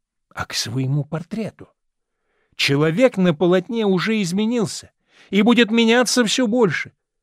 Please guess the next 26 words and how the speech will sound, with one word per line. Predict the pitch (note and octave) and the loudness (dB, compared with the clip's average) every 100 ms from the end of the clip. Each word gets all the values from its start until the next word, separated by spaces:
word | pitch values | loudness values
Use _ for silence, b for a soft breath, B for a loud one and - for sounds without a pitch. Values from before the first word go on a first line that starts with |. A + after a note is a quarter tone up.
| _ _ _ - | _ _ _ -8
Потускнеет | C#3 G#3+ - B3+ A#3+ F#3 | 0 0 2 2 2 2
золото | C3 F#3+ F#3 D#3 F3 | 2 2 2 0 -2
кудрей | - A#3+ A3 B3 A3+ | 0 -2 0 -2 -4
и | G#3+ | -4
сменится | F3+ G3+ A3 G#3+ A3 - | -4 -4 -2 -2 -4 -4
сединой. | F#3+ F#3+ E3 C#3+ C3+ B2 _ _ _ _ _ _ | -4 -2 -2 -2 -4 -8 _ _ _ _ _ _
Увянут | A#2 B2+ F#3 F3 | -6 0 2 2
белые | B2+ D3 G3 F#3+ E3+ | 0 -2 0 2 2
и | |
алые | F3+ F#3 F#3 F3 | 4 4 4 4
розы | F#3 F#3+ F#3 | 4 2 0
юного | E3+ F#3+ F3+ | -2 -2 -2
лица. | E3+ D3+ - C#3+ B2+ _ _ _ _ _ | -2 -2 -4 -6 -8 _ _ _ _ _
Каждый | F3+ E3 D#3+ D#3+ G#3+ | 0 0 0 -4 -6
грех, | G3+ A3+ D3+ G2 | -4 -2 -2 -4
совершенный | - B2 C#3 - F3+ E3+ | -6 -2 -4 0 0 0
им, | - A3+ F#3 | -4 -4 -2
Дорианом, | C3 D#3 F3+ A3+ F3+ C#3 B B | 0 0 2 0 0 -4 B B
будет | E3+ G#3 G#3 | 0 2 4
ложиться | G#3 F#3 A3+ G#3 | 4 2 2 0
пятном | F3+ A3 A#3 A3+ E3+ | -2 -2 0 2 2
на | C#3+ | 0
портрет, | C3+ D3 D3 F#3+ A#3+ - | -2 -4 -4 2 2 2
портя | A3+ A#3+ F#3+ G3 | 4 4 2 -2
его | F#3 F#3+ | 0 0
красоту. | F#3 E3+ F#3 D#3 F2+ | -2 -6 -6 -8 -12